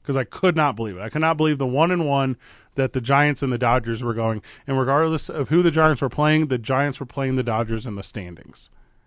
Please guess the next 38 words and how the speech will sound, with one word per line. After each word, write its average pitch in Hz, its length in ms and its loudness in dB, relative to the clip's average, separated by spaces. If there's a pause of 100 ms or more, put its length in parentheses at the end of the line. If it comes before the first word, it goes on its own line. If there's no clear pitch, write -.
(140)
And 135 100 0
it 143 60 4
was 139 160 2
like, 139 280 0 (100)
to 156 120 -2
me, 170 400 2 (300)
checking 151 340 0
it 139 100 0
every 139 180 6
day, 135 160 4
it 135 40 4
was 123 160 -2
a, 127 60 -4
similar 151 340 -2
to, 143 60 2
like, 131 200 -2
the 117 120 -8
Sosa 151 400 2
McGuire 131 640 4
home 135 260 0
run, 127 460 2 (440)
who 151 140 2
got 139 220 2
one 139 160 4
today, 131 300 2
who 139 120 0
didn't 139 280 6
get 135 180 2
one, 131 400 2
chase 135 360 0
of 131 80 -4
ninety-eight. 113 520 0 (240)
That's 147 240 2
how 165 80 6
I 147 100 6
felt 135 340 2
last 127 300 -2
year 123 180 0